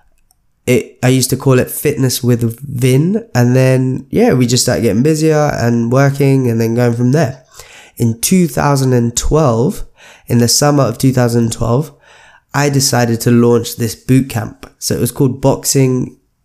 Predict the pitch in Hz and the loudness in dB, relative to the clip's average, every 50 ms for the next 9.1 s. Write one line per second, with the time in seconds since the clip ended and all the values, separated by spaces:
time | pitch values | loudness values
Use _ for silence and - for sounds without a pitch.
0 | _ _ _ 143 135 123 135 - 113 117 113 - - - 117 117 113 113 110 110 | _ _ _ 0 0 0 0 -4 -4 -4 -4 -6 -6 -4 -2 0 0 0 0 -2
1 | - - 143 147 180 - - - - - - - 139 139 - - - - - - | -2 -2 0 0 0 -2 -6 -12 -18 -6 -4 -4 -4 -4 -6 -12 -20 -20 -20 -20
2 | - _ _ _ _ _ _ _ _ - 165 139 147 139 139 135 131 123 120 117 | -20 _ _ _ _ _ _ _ _ -2 0 0 2 2 2 2 2 2 0 -2
3 | - - - - 131 139 139 139 131 127 131 127 117 117 110 117 120 127 127 131 | -6 -12 -4 0 2 2 4 4 4 4 2 2 2 2 2 2 2 4 4 4
4 | 147 165 143 127 123 123 117 - 135 110 - 110 123 117 113 110 - 139 139 - | 2 2 2 0 0 0 -2 -2 -2 -2 0 0 0 0 0 0 -2 -4 -8 -4
5 | - 120 127 131 131 123 117 117 117 113 117 - 131 123 117 117 - - - - | -2 2 4 4 4 4 2 0 0 -2 -2 -2 0 0 0 -2 -4 -6 -4 -2
6 | 117 123 123 117 123 123 - 135 123 120 117 117 110 110 117 113 113 110 110 110 | -2 0 0 0 -2 -2 0 0 2 2 2 0 0 0 2 2 2 2 0 -2
7 | 107 113 120 - - 127 117 110 - - 123 120 120 117 110 120 113 120 117 104 | -4 -6 -10 -4 -2 -2 -2 -2 -2 0 0 2 2 0 -2 -2 0 0 0 2
8 | 101 113 131 123 127 131 131 127 - - 123 120 117 120 - - - 160 202 240 | 2 0 0 2 2 0 0 0 0 -2 0 2 2 0 0 0 0 -2 -2 -2
9 | - - | -4 -12